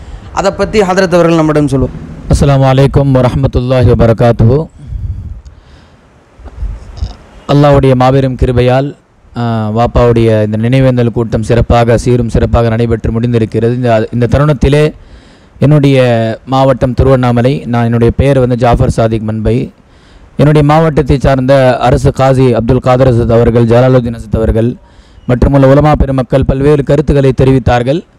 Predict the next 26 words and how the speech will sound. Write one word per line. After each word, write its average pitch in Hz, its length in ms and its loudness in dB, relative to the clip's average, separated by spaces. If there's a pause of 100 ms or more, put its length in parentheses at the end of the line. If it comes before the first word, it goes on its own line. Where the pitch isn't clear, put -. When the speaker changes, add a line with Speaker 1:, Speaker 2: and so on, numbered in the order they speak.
(340)
Speaker 2:
அந்த 156 180 -2
அடிப்படையில் 170 520 2
என்னிடம் 165 380 0
அவர் 139 260 2
என்ன 147 200 -2
கேட்டிருக்காரு 151 500 2
அப்படின்னா, 135 300 -2
பாடம் 165 420 0
நடக்கும் 151 300 -4
போது 151 300 -2
நிறைய 139 280 0
விஷயம் 135 260 -2
நடந்துச்சா, 127 240 -2
ஏதாச்சும் 131 460 0
ஒரு 127 140 -2
முக்கியமான 135 460 -4
விஷயம் 117 260 -6
சொல்லுங்க 120 380 0
அப்படின்றாங்க. 104 480 -2 (600)
எதை 135 260 2
சொல்றது, 160 420 0
எதை 147 180 0
விடுறதுன்னு 139 420 -4
தெரியல. 135 440 -6 (120)
இருந்தாலும் 170 480 2
சொல்றேன். 143 320 0